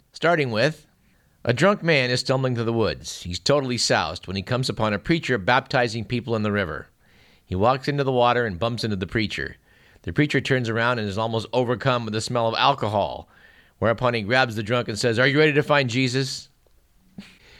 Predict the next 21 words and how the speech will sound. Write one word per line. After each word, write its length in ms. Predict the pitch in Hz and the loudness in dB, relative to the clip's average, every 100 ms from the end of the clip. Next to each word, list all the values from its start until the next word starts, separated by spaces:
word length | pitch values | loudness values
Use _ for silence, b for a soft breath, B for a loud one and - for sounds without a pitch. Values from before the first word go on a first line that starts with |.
| B B B _ | B B B _
Drunk 240 | 92 101 | -2 -2
says, 220 | 95 92 78 | 0 -2 2
"Yes, 320 | 113 135 147 | 2 4 4
I 160 | 151 | 4
am." 520 | 151 156 127 85 80 92 _ _ _ _ _ _ _ _ _ b b b | 4 2 0 -2 -8 -14 _ _ _ _ _ _ _ _ _ b b b
The 100 | 98 | 0
preacher 340 | 87 135 135 107 | 4 4 2 2
grabs 360 | 135 151 139 | 6 6 4
him 120 | 139 | 0
and 140 | 120 107 | 0 2
dunks 260 | 147 156 | 2 4
him 100 | 151 | 2
under 160 | 151 143 | 4 2
the 100 | 131 | 2
water. 360 | 135 135 113 95 | 6 6 6 0
He 100 | 90 | -2
pulls 300 | 139 139 135 | 0 2 2
up 140 | 123 | 2
and 80 | 127 | 2
asks 280 | 131 131 131 | 2 2 -2
him, 160 | 113 | -4